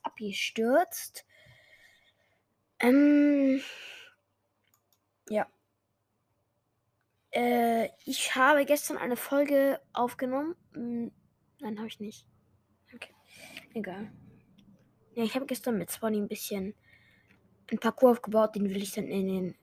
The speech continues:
irgendwann in den nächsten Folgen oder beziehungsweise Tagen noch zocken mit Swanny.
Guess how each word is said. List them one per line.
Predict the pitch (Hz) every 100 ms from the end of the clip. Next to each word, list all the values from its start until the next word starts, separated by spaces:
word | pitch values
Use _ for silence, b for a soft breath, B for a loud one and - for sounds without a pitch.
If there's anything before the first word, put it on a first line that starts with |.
| _
irgendwann | 196 208 196 -
in | 190
den | 180 180
nächsten | 180 - - -
Folgen | - - 214 233 247 226 -
oder | 151 165
beziehungsweise | - 196 - 196 - - 220 _ _ -
Tagen | - 226 269 294 294 - B B B B B
noch | 233 240 233 226 214 208 196 196 B B B B B _ _ _
zocken | - 302 359
mit | 359 -
Swanny. | - 359 381